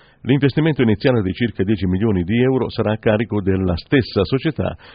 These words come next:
e verrà finanziato attraverso il canale di Infitalia, Agenzia Nazionale di Investimenti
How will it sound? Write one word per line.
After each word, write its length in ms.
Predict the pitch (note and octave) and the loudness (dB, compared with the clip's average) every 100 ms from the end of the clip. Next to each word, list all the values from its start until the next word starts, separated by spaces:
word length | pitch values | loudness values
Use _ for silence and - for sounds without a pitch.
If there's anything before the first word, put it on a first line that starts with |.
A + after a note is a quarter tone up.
| - | -20
e 120 | - G2 | -8 0
verrà 260 | A#2+ C#3 A#2+ | 2 2 -2
finanziato 720 | - C#3+ A2 G#2 - B2+ A#2+ | -2 2 2 2 2 2 0
attraverso 480 | A#2 A2+ G#2+ A2 - | -2 0 0 -2 -2
il 80 | G2 | -2
canale 380 | A2+ A2 G#2+ G2+ | 0 0 0 0
di 200 | G2+ G#2 _ | -2 -4 _
Infitalia, 840 | - B2 G#2+ C3 - F2 E2 E2 - | -2 0 0 -2 -2 -4 -4 -6 -8
Agenzia 480 | - F2+ B2 A#2 C3+ | -6 -2 -2 0 0
Nazionale 480 | A2 G2 A#2 B2+ A2+ | 0 0 0 0 0
di 80 | G2 | -2
Investimenti 840 | F2+ G2 - C3 D3 C#3+ - A#2 | -2 -4 -2 -2 -2 -2 -4 -6